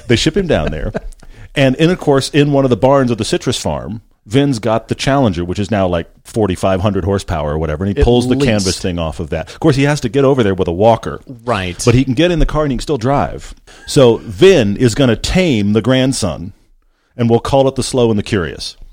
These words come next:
Speaker 2: I think it's brilliant.
Speaker 1: I, I think it's gonna happen.
Speaker 2: The jokes write themselves.
Speaker 1: Oh, for
Speaker 2: The
Speaker 1: sure.
Speaker 2: scenes write themselves.
Speaker 1: Yes. The
Speaker 2: Oh,
Speaker 1: entire
Speaker 2: wow.
Speaker 1: thing kinda writes itself. He, he, it's going to be Vin and his unruly grandson that he's gonna help him find the way.
Speaker 2: His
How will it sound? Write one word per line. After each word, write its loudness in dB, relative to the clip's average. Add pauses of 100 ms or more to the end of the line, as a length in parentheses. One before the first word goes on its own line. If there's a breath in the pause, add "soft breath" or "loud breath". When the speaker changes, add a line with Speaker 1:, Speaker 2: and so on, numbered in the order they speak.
(200)
Speaker 2:
I 2
think 2
it's -2
brilliant. 4
Speaker 1:
I, 2
I 2
think 0
it's 2
gonna 2
happen. 0
Speaker 2:
The -2
jokes 0
write 0
themselves. 2
Speaker 1:
Oh, 6
for -2
Speaker 2:
The -2
Speaker 1:
sure. 2
Speaker 2:
scenes 0
write -2
themselves. 0
Speaker 1:
Yes. -18 (420 soft breath)
The 2
Speaker 2:
Oh, 4
Speaker 1:
entire 2
Speaker 2:
wow. 0
Speaker 1:
thing 4
kinda 4
writes 0
itself. -2
He, -2
he, -4
it's -2
going -2
to -8
be -4
Vin -4
and -2
his 0
unruly 0
grandson -2
that -4
he's -2
gonna -2
help -4
him -2
find -6 (240 loud breath)
the -4
way. -2
Speaker 2:
His -8